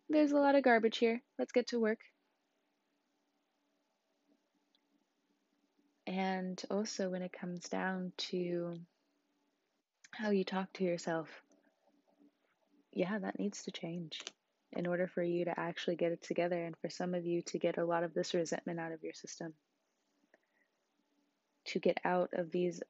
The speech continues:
mental prisons. It's gonna take a lot of hard work, and you will be confused through this time,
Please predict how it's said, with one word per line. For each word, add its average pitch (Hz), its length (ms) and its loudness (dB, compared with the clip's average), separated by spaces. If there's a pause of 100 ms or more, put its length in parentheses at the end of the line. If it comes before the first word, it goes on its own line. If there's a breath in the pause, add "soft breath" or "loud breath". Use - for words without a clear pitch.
mental 170 580 0
prisons. 165 760 -6 (2250)
It's - 140 -10
gonna 180 180 -2
take 202 200 -2
a 208 40 4
lot 196 160 6
of 196 60 2
hard 190 200 2
work, 180 400 4
and 170 380 -4
you 175 120 0
will 180 200 4
be 185 180 2
confused 180 680 -2
through 180 400 2
this 175 320 0
time, 175 520 -2